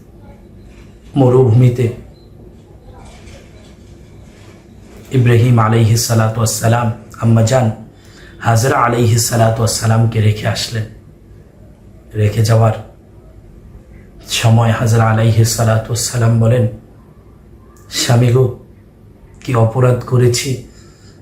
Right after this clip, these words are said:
যে এই একা মরুতে, মরুভূমিতে, আশেপাশে কোনো সারা শব্দ নাই, নিস্তব্ধ মরুভূমিতে আমাকে রেখে,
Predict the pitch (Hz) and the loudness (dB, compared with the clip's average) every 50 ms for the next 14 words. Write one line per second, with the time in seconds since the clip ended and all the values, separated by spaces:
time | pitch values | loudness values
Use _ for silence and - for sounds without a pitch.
0 | - - - - - - - - - - 117 117 123 127 135 - 131 127 131 135 | -20 -20 -20 -20 -20 -20 -20 -20 -12 -6 -2 0 2 2 2 2 2 0 0 0
1 | - - 120 117 113 139 131 120 117 117 117 117 123 131 131 127 - 131 117 107 | -2 -2 -2 -2 -2 0 0 2 4 4 4 4 4 4 2 2 2 2 0 0
2 | - - - - - - - - - - - 110 113 117 123 135 135 120 98 120 | -2 -4 -14 -20 -20 -20 -20 -20 -20 -12 -4 0 2 2 2 2 2 2 2 2
3 | 131 135 131 - 131 117 110 - - - - - - - - - - - - - | 2 2 2 0 0 0 -2 -2 -8 -18 -20 -20 -20 -20 -20 -20 -20 -20 -20 -20
4 | - - - - - - - - - - 113 110 - - 139 131 120 131 127 117 | -20 -20 -20 -20 -20 -20 -20 -16 -10 -6 -4 -4 -2 0 0 0 0 0 0 0
5 | - 135 123 120 - 127 131 127 110 107 - - - - - - - - - - | 0 0 -2 0 0 2 2 2 0 -2 -4 -10 -20 -20 -20 -20 -20 -20 -20 -20
6 | - - - - - - - - - - 120 123 123 135 139 - - 139 123 120 | -20 -20 -20 -20 -20 -12 -8 -6 -4 -2 0 0 2 2 0 -2 -2 -2 -2 -2
7 | 117 120 117 120 120 120 117 123 131 123 - - - 160 151 135 131 127 139 127 | -2 0 0 0 0 2 2 2 2 0 -2 -4 -4 -4 -2 -2 0 0 2 2
8 | 120 127 139 143 117 120 131 135 131 - 131 117 110 - - - - - - - | 2 2 2 2 4 4 2 2 0 -2 -4 -6 -8 -8 -12 -20 -20 -20 -20 -20
9 | - - - - - - - - - - - - - - - - - - - - | -20 -20 -20 -20 -20 -20 -20 -20 -20 -20 -20 -20 -20 -20 -20 -20 -20 -20 -20 -20
10 | - - - - - 143 120 - - 117 110 117 117 110 - - - 127 - - | -20 -16 -10 -4 -2 0 0 0 0 0 2 2 0 0 -2 -6 -10 -10 -12 -12